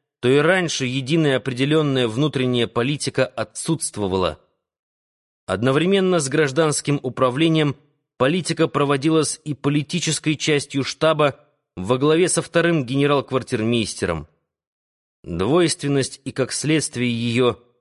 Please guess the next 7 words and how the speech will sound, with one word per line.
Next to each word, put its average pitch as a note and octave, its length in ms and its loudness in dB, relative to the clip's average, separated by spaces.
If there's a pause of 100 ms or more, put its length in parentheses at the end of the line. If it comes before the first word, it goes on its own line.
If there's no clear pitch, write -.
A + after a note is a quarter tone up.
(260)
разнобой A2 920 0 (320)
при G#2+ 120 -4
таком A2+ 360 -2
порядке A#2 420 0
вещей A2+ 380 -2
были A#2 260 0
неизбежны. G2+ 800 -2